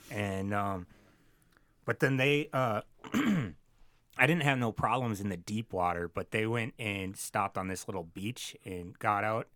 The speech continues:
and they were standing in this, like,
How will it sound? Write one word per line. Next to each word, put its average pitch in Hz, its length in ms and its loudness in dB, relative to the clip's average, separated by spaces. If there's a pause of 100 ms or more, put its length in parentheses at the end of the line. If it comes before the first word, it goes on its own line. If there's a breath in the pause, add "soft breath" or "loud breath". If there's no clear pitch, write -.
and 92 360 -6 (840 soft breath)
they 113 120 0
were 104 100 0
standing 104 480 0
in 98 120 0
this, - 280 -6
like, 90 200 -8